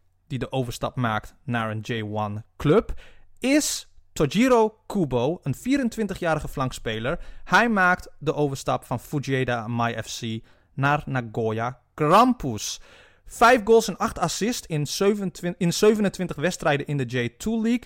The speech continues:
Dit is een transfer waar ik enorm naar zit uit te kijken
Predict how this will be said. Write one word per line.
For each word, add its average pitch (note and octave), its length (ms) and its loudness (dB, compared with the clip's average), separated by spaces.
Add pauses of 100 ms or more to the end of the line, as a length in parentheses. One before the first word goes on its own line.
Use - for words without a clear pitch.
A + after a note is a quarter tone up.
(220)
Dit G3 300 0
is G#3+ 180 -2
een G3+ 120 0
transfer F3 680 0 (240)
waar D3+ 340 4
ik D3+ 220 0
enorm C#3+ 840 0
naar C3 200 -2
zit B2+ 200 -6
uit A#2 180 -4
te - 80 -10
kijken G#2+ 840 -6